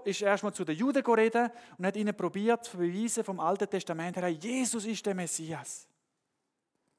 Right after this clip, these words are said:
Und was ich da bemerkenswert finde, ist das Wort, wo da steht, er unterredete sich mit ihnen. Der Paulus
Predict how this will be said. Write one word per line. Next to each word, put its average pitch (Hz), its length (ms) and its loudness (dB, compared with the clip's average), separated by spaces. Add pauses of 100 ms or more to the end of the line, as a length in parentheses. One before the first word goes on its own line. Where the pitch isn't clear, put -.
(720)
Und 220 420 4
was 180 220 2
ich 269 100 0
da 269 140 4
bemerkenswert 220 840 4
finde, 208 360 -4
ist - 160 -6
das 170 200 -2
Wort, 190 600 2
wo 175 120 -6
da 180 280 4
steht, 190 400 4
er 185 180 2
unterredete 202 720 2
sich 208 300 -8
mit 196 160 -4
ihnen. 127 560 -4 (2250)
Der - 60 -6
Paulus 214 540 0